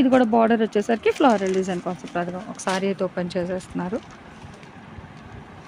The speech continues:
So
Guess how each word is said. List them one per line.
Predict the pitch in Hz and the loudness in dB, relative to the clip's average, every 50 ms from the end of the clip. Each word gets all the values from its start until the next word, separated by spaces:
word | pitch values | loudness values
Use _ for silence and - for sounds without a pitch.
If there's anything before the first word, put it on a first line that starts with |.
| - - - - - - - - - - - - - - - - - - - - - - - - - - - - - - - - - - - - - - - - - - - - - - - - - - - - 214 - - | -20 -20 -20 -20 -20 -20 -20 -20 -20 -20 -20 -20 -20 -20 -20 -20 -20 -20 -20 -20 -20 -20 -20 -20 -20 -20 -20 -18 -18 -18 -18 -16 -14 -14 -14 -14 -14 -16 -16 -18 -18 -18 -18 -18 -16 -14 -12 -10 -10 -10 -10 -12 -12 -6 -2
So | - | -2